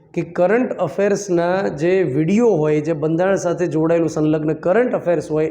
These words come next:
એને નિયમિતપણે ત્યાં આપવામાં આવે છે. એટલે એક જ વાર વિદ્યાર્થી બંધારણનો કોર્સ પરચેસ કરવાનો, ત્યાર પછી એને સતત, સતત કરંટ અફેર્સની માહિતી મળતી રહે. એના માટે અલગથી કોઈ અન્ય ખરીદવું ન પડે કે ન કોઈ એમણે પ્રયાસ કરવો પડે.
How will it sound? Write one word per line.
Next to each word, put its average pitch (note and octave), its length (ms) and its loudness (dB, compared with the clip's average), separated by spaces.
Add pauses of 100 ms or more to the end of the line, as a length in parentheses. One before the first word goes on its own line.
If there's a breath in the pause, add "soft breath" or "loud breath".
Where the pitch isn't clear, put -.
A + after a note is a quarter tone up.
એને D#3+ 220 0
નિયમિતપણે F3 1000 0
ત્યાં E3 220 -2
આપવામાં D3 320 -4
આવે C3 160 -4
છે. - 120 -14 (760 loud breath)
એટલે F#3 140 2
એક F#3 300 0
જ G#3+ 120 0
વાર G#3+ 160 2
વિદ્યાર્થી F#3 460 0
બંધારણનો F3 500 0
કોર્સ F3 440 -4
પરચેસ D#3+ 400 -2
કરવાનો, F#3+ 320 2
ત્યાર E3+ 280 -2
પછી E3 400 -2
એને F#3 460 0
સતત, F#3 480 -2
સતત F3+ 400 -2
કરંટ F3+ 280 2
અફેર્સની E3 400 -2
માહિતી D3+ 340 2
મળતી C#3 360 -2
રહે. A#2 100 -6 (520 loud breath)
એના F3+ 120 2
માટે F#3 220 0
અલગથી F3+ 520 0
કોઈ F#3+ 220 -2 (120)
અન્ય F#3+ 360 0
ખરીદવું F3 460 0
ન E3+ 160 0
પડે G3 260 0
કે F#3+ 120 -4
ન E3+ 260 2
કોઈ F3 200 0
એમણે D#3+ 320 0
પ્રયાસ D#3+ 400 -2
કરવો B2+ 240 -8
પડે. A#2 220 -8